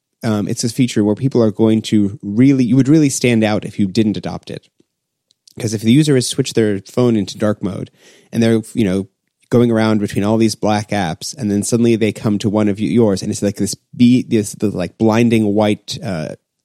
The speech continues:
screen of, you know, sc-, screen of brightness, like, that's gonna stand out both, like, in terms of burning their eyes as well as, like, "Ooh, whoa, what's going on here?"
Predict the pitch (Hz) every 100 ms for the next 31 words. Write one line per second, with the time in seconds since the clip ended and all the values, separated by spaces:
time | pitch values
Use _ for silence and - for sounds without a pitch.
0 | _ _ _ - 107 - 123 110 92 -
1 | - 98 80 - - 151 - 127 113 95
2 | 117 95 85 - - _ - - - -
3 | 107 - 135 147 - 117 - 123 117 113
4 | 98 - - - 107 - 127 107 - -
5 | 92 - - _ 120 113 107 104 - 120
6 | 120 113 101 107 120 98 98 98 107 120
7 | 110 104 101 87 85 160 110 95 139 85
8 | 110 - 123 110 98 95 143 110 98